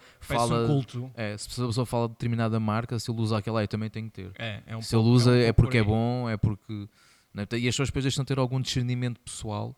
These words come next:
Speaker 2: e terem consciência de realmente se aquilo é bom e, se, e, e mais, se necessitam daquilo.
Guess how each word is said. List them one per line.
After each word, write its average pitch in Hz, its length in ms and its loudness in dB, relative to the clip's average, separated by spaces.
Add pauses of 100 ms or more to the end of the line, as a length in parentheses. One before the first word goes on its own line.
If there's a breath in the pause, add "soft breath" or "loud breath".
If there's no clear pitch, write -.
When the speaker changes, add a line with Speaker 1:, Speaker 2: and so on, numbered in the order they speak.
(280 soft breath)
Speaker 2:
e 117 60 -12
terem 117 220 -6
consciência 120 600 -8
de 113 60 -12
realmente 117 500 -12 (480)
se - 160 -8
aquilo 127 220 -6
é 120 80 -2
bom 127 240 -6
e, - 40 -4
se, - 180 -8
e, 156 320 -6
e 156 40 -4
mais, 135 360 -4
se - 180 -2
necessitam 151 540 -2
daquilo. 117 360 -10